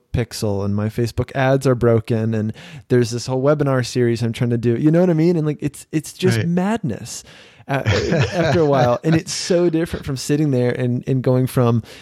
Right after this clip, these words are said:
Speaker 1: "My one job is to help this person with their pain right now." And we're doing that through
Speaker 2: Right.
Speaker 1: a fifty minute con-, therapy session, a fifty minute dialogue, to this other world where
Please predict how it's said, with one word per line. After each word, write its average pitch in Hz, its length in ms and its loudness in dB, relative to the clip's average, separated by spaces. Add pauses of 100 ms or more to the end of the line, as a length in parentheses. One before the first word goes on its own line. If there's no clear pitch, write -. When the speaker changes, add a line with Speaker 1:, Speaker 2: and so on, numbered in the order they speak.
(140)
Speaker 1:
"My 135 140 -2
one 123 260 2
job 175 240 0
is 156 120 -2
to 123 80 -2
help 123 300 -6
this 143 160 -4
person 127 360 0
with 120 140 2
their 123 80 4
pain 113 480 -2
right 123 180 -2
now." 127 280 -4 (160)
And 127 120 4
we're 117 80 6
doing 117 240 2
that 123 220 -6
through 123 180 -4
Speaker 2:
Right. 98 140 -2
Speaker 1:
a 107 40 -6
fifty 123 480 -2
minute 113 440 2 (560)
con-, 127 200 0
therapy 120 380 2
session, - 340 -6
a 131 40 -12
fifty 131 320 -4
minute 127 240 0
dialogue, 120 680 -2 (400)
to 135 180 4
this 120 280 0
other 190 200 2
world 120 300 2
where 117 420 0